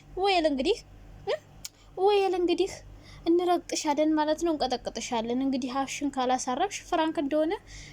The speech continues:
ካልተናገርሽ፣ እንግዲህ እኛ እንደ ቪዲዮ ስለሆነ አስተያየት የምንሰጠው፣ ከዚህ በኋላ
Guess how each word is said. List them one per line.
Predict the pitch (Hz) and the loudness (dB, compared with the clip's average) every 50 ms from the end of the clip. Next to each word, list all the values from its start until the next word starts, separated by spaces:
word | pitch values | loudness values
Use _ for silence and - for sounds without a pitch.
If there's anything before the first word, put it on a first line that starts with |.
| - - | -14 -4
ካልተናገርሽ፣ | - 392 403 392 - 415 359 370 349 - 440 480 - - | -2 0 0 2 2 2 2 0 0 0 -2 -2 0 0
እንግዲህ | 381 311 302 285 302 - | 0 0 0 0 0 0
እኛ | 311 285 294 320 | 0 2 2 2
እንደ | 311 277 247 277 | 2 2 2 2
ቪዲዮ | 262 262 262 247 269 269 277 | 2 2 2 2 2 2 0
ስለሆነ | 269 - - 262 247 247 247 247 - - | 0 0 0 0 2 2 0 -2 -2 -4
አስተያየት | - 269 - - - 320 302 302 302 | -6 -6 -6 -4 -2 0 0 0 2
የምንሰጠው፣ | 285 277 277 277 269 - - 262 226 - - 196 220 320 415 - - - - - - - | 0 0 0 0 0 -2 -2 -2 -2 -2 -2 -2 0 0 -2 -4 -10 -20 -20 -20 -20 -6
ከዚህ | - 320 330 302 262 269 | -2 0 2 2 2 0
በኋላ | 254 262 240 240 233 254 | -2 -2 0 0 0 0